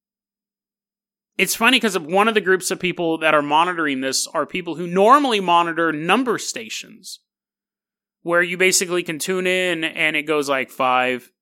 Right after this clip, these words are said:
nine, Blark, nine, seventy, nine, twelve. They really like nines for a reason, but they basically read off numbers. Sometimes they're,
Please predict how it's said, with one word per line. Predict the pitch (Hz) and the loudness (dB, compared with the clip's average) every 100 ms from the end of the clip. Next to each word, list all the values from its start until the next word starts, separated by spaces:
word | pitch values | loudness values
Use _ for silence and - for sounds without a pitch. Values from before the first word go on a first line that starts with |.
| _ _ - | _ _ -14
nine, | 127 123 127 123 123 123 131 _ _ _ | -6 -4 -2 -2 -4 -6 -10 _ _ _
Blark, | 127 123 127 123 120 - - _ _ _ | -8 -2 0 -2 -4 -16 -20 _ _ _
nine, | 131 123 127 123 123 120 127 - _ _ | -8 -4 -2 -2 -2 -4 -6 -10 _ _
seventy, | - - 131 127 123 123 123 123 _ _ _ - | -6 -2 -2 -4 -6 -6 -6 -10 _ _ _ -10
nine, | 131 127 127 123 127 127 135 _ _ | -4 -2 -2 -2 -4 -6 -10 _ _
twelve. | - 139 127 127 135 | -12 -4 0 0 0
They | 147 | 0
really | 151 143 | 2 0
like | 127 127 | -2 -4
nines | 127 123 123 | -6 -6 -8
for | - | -6
a | 123 | -6
reason, | 131 160 | -6 -2
but | 160 240 - _ _ _ _ | 2 2 0 _ _ _ _
they | 170 208 190 | 0 0 0
basically | 156 233 233 240 226 | 0 2 2 -2 -4
read | 180 190 208 | -2 2 6
off | 185 190 | 4 4
numbers. | 180 180 196 - | -2 2 0 0
Sometimes | 202 208 190 147 | -4 -2 -4 0
they're, | 175 156 | 0 0